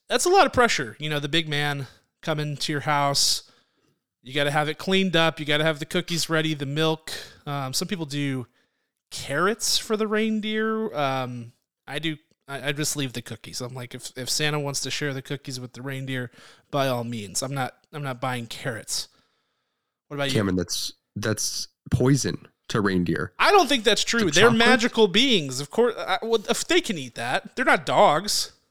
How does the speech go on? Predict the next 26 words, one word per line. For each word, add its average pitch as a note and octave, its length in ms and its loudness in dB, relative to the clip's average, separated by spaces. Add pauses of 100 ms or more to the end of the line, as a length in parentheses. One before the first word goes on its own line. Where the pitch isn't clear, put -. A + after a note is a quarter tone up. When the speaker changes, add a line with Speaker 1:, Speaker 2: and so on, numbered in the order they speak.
(280)
Speaker 2:
You C#3+ 80 4
know G3 240 4
how F3+ 340 2
in B2 440 2 (200)
the G2+ 260 -2
Santa G2+ 320 -2
Claus F#2+ 320 -4
with F#2 120 0
Tim F#2+ 180 0
Allen, F2+ 480 0 (320)
uh, E2+ 380 -2
Santa G2 440 -2
falls F#2 300 -2
off F2 160 -2
the F2+ 120 -2
roof F2+ 520 0
and F2+ 160 -2
Speaker 1:
Yes. - 380 0 (180)
Speaker 2:
Tom F2+ 200 -2
takes - 200 -6
over? F#2 300 0 (300)
You D#3+ 300 4
have C#3 480 -2
probably D3 480 2
killed G#2+ 560 2
Speaker 1:
<laughs> - 40 -12